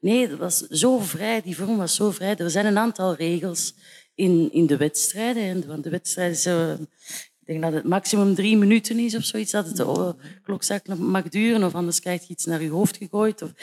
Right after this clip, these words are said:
eh, en echt zo. Eh, maar nu krijgt dat ook meer en meer vormen.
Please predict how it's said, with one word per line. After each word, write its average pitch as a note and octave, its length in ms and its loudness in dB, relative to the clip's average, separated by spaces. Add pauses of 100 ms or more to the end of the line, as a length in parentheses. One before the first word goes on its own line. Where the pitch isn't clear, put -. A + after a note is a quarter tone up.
(200)
eh, D3+ 440 2
en D#3 360 0 (100)
echt - 220 -4
zo. G#3 420 0 (380)
Eh, F#3+ 280 4
maar F#3+ 180 4
nu G#3 120 6
krijgt F#3+ 300 0
dat F3 140 2
ook G#3 100 -2
meer A#3 280 4
en A3+ 160 4
meer A3 240 2
vormen. C4 600 4